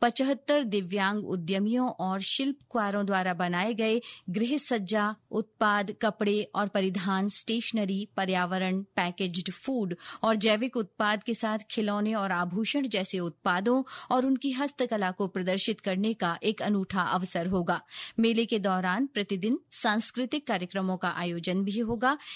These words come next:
जिसमें दिव्यांग कलाकार प्रस्तुति देंगे। प्रदेश भर में आज शीतला सप्तमी के उपलक्ष्य में शीतला माता की पूजा अर्चना की जा रही है। ये पर्व चैत्र मास की कृष्ण पक्ष की सप्तमी और अष्टमी को मनाया जाता है।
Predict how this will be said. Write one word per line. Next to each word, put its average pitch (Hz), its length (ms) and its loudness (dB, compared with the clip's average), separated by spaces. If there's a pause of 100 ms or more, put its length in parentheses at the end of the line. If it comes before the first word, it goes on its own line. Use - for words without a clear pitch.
(120)
जिसमें 254 320 2
दिव्यांग 240 460 2
कलाकार 196 680 0
प्रस्तुति 185 420 -2
देंगे। 175 340 -2 (520)
प्रदेश 285 400 2
भर 277 200 0
में 285 160 2
आज 233 280 0
शीतला 226 480 -2
सप्तमी 226 480 0
के 214 140 -2
उपलक्ष्य 208 500 -2
में 220 180 2
शीतला 202 420 -2
माता 190 300 0
की 208 160 -4
पूजा 190 360 0
अर्चना 190 340 0
की 196 200 -4
जा 185 140 2
रही 196 280 -2
है। 254 160 0 (340)
ये 247 140 2
पर्व 247 400 2
चैत्र 208 440 -2
मास 196 380 0
की 233 140 -2
कृष्ण 196 400 -4
पक्ष 196 400 -4 (100)
की 214 120 0
सप्तमी 185 520 -2
और 185 140 0
अष्टमी 180 380 -2
को 302 280 -2
मनाया 180 460 0
जाता 175 320 -2
है। 185 220 -4